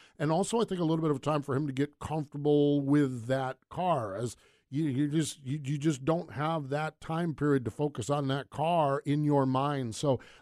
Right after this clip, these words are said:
I think that that might have been a little bit of it, but I tend to think it was more just an off year,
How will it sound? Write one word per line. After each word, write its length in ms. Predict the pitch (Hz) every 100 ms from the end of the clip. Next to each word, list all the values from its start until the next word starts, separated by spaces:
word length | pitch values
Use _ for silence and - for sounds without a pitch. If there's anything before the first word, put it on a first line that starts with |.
| -
I 120 | 143
think 220 | 165 175
that 140 | 151 -
that 180 | 151
might 180 | 135 147
have 80 | 135
been 140 | 139
a 40 | 135
little 220 | 135 147
bit 160 | 139 143
of 140 | 135
it, 200 | 139 113
but 200 | 135 135 _ _ _ -
I 80 | 131
tend 260 | - 180 185
to 60 |
think 300 | 147 156 135
it 100 | 135
was 160 | 131 113
more 300 | 139 135 123
just 280 | 120 151 -
an 140 | 127 -
off 320 | 139 143 -
year, 480 | 127 135 135 131